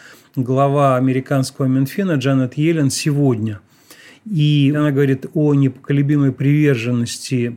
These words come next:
помощи Украине, э, что привлекаются дополнительные средства,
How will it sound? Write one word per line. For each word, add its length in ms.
помощи 480
Украине, 800
э, 400
что 300
привлекаются 640
дополнительные 720
средства, 800